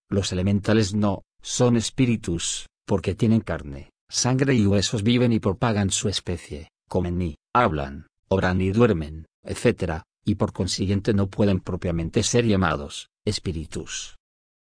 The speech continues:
Son seres que ocupan un lugar entre los hombres y los espíritus,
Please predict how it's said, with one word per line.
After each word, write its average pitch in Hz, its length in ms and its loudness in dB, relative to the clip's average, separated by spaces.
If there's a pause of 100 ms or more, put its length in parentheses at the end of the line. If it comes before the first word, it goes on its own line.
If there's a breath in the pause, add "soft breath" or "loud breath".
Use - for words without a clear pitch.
(100)
Son 123 300 0
seres 101 400 -2
que - 100 -4
ocupan 107 400 2
un 92 160 2
lugar 92 240 2
entre 92 280 -2
los 85 220 -4
hombres 110 320 0
y 101 60 2
los 90 200 -2
espíritus, 107 840 -2